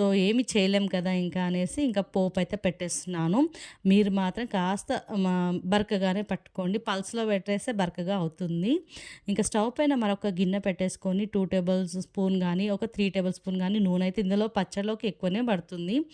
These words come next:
వేసిన తర్వాత, ఆ, వెండి మిరపకాయలు, జీలకర్ర, ఆవాలు తాలింపు పెట్టేసి, ఆ, కొన్ని ఒక మళ్ళీ ఒక పది వరకు నేను ఎల్లుల్లిపాయ రెబ్బలు అలాగే వేసాను. ఎల్లుల్లిపాయ రెబ్బలు ఇందులో ఎంత వేస్తే అంత టేస్ట్ అయితే ఉంటుంది. అదేవిధంగా ఒక పెద్ద సైజు ఉల్లిగడ్డ కూడా ఇలా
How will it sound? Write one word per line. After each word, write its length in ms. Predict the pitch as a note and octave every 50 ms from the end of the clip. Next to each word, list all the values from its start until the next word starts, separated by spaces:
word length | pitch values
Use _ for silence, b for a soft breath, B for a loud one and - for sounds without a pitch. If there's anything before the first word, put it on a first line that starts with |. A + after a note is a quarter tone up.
| B B B B B B B -
వేసిన 260 | G#3+ C4 C#4 - F4
తర్వాత, 680 | - B3+ G#3 G3+ F#3+ F#3 F3+ F3+ - - B3 C#4+ D4+ - -
ఆ, 320 | G#3+ F#3+ F#3 F#3 F#3 F3+ F3+
వెండి 240 | F#3+ F#3 F#3 F#3 F#3+
మిరపకాయలు, 800 | F#3+ F#3 F3+ F3 F#3+ F3+ - - F#3 F3+ F3+ F3 F3+ F3+ F3+
జీలకర్ర, 560 | F3+ E3 G3 F#3+ E3+ - - F3+ F3 F3+ F#3 -
ఆవాలు 400 | F#3+ F3+ F3 F3 F3+ F3 F3 F#3
తాలింపు 400 | - - F3+ E3 E3 F3 E3+ D#3+
పెట్టేసి, 500 | - E3 D3+ F3 E3+ E3 - - G4+ - B B B B B B B B -
ఆ, 280 | F#3+ F#3 F#3 F#3 F3+ E3+ -
కొన్ని 320 | - B3+ B3+ C#4 D4 B3+ - -
ఒక 160 | G#3+ G3 - G#3+
మళ్ళీ 400 | G#3 G3+ G3+ G3+ G#3 A3+ G#3+ - - -
ఒక 160 | G3+ F#3+ G#3
పది 300 | F#3+ - G3 F#3+ F#3 G3
వరకు 320 | F#3+ F#3+ F#3+ F#3 - - A3
నేను 220 | G#3 G3 G3 F#3
ఎల్లుల్లిపాయ 460 | F3 F3+ F#3+ G3 F3+ - G3 F#3 F3+
రెబ్బలు 360 | F3 F3+ E3+ E3 D#3+ F#3+ F#3
అలాగే 320 | F3 E3+ E3+ F3 F3+ F#3 G3+
వేసాను. 480 | F#3 F3+ F3 - F#3+ E3+ F3 G#3 A#3
ఎల్లుల్లిపాయ 600 | A3 F3+ F#3 F#3 A3+ A#3+ - B3+ B3 B3 B3 B3 A#3+
రెబ్బలు 340 | G#3+ G3+ F3+ F#3 G#3+ G#3+ G#3+
ఇందులో 240 | G#3 G3+ G#3 G#3+
ఎంత 220 | G3 F3+ G3 - A#3+
వేస్తే 200 | A3 G#3+ - A3+
అంత 140 | G#3+ G3 G#3
టేస్ట్ 280 | - F#3+ F#3 F3+ -
అయితే 180 | G3 F#3 - G#3+
ఉంటుంది. 520 | F#3+ F3 F3 E3 F3+ E3+ F3 F#3+ B3+ D4+ F4+ B B B B B B B B B
అదేవిధంగా 680 | G#3+ G#3 G#3 C#4+ D4+ C4+ A#3 G3 A3+ G3+ G#3 A3 A#3+
ఒక 460 | A3+ G#3 - A3 G3+ G3+ G3+ G3 G3 F#3 -
పెద్ద 120 | G3+ F3+ G3
సైజు 360 | F#3+ - A3 G#3+ G3 F#3 F#3
ఉల్లిగడ్డ 340 | F#3 E3+ E3 G3 F#3 F3 F#3+
కూడా 200 | F#3+ F#3 F#3 A3+
ఇలా 220 | A#3+ G3 G3